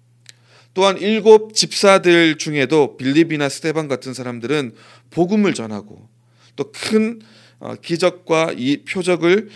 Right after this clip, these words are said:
행하는 등 우리가 쉽게 생각하는 그런 어떤 행정적인 집사의 역할과 직분으로 한정되지 않았음을 우리가 또한 볼 수 있습니다. 우리가 생각하는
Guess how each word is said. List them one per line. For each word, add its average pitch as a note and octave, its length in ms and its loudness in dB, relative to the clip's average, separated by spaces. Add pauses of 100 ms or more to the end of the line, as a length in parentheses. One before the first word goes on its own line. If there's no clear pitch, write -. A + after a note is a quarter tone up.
(280)
행하는 E3 400 -4
등 B2+ 380 -6 (180)
우리가 C#3+ 240 2
쉽게 G#3 300 0
생각하는 F3+ 680 -4 (280)
그런 C3+ 200 -8
어떤 C3+ 240 -10 (180)
행정적인 G3+ 800 -4
집사의 - 480 -2
역할과 B2 400 -4
직분으로 A#2+ 680 -6 (220)
한정되지 F#3 680 -6
않았음을 A2+ 420 -10
우리가 G#2+ 160 -10
또한 G#2+ 260 -14
볼 A#2+ 140 -8
수 A#2+ 140 -14
있습니다. - 440 -14 (2250)
우리가 F3+ 320 2
생각하는 G#3 720 0